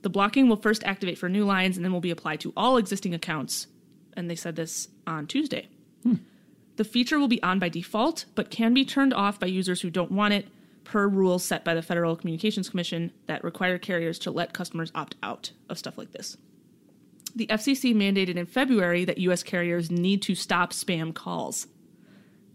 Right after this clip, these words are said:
Speaker 2: Really?
Speaker 1: Apparently, yeah. But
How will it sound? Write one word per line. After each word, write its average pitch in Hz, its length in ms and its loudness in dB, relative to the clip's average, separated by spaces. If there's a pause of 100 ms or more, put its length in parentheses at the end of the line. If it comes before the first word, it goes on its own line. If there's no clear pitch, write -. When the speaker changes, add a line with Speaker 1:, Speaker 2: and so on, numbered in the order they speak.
(760)
Speaker 2:
Really? 214 500 4 (200)
Speaker 1:
Apparently, 220 440 0
yeah. 226 300 2 (500)
But 196 220 0